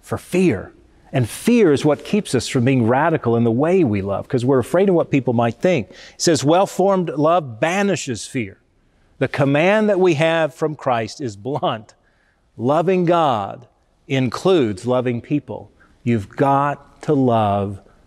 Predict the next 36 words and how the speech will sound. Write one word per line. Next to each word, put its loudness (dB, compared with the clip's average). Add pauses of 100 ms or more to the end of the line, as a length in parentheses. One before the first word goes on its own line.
(140)
both. -2 (600)
Well, 2
the 2
challenge 0
for 0
us, -2
of -6
course, -2 (240)
is -2
how 0
do 2
we 4
do 0
that? -6 (760)
And 2
I 2
simply 0
want 2
to 2
suggest -2
it's -4
this 0 (120)
straightforward. -2 (840)
The 4
way 4
Jesus -2
loved. -8 (1000)
You 2
know, 4
Jesus 2
loved 2 (200)
the -4
outcast. -6
He 2
loved 2
the 2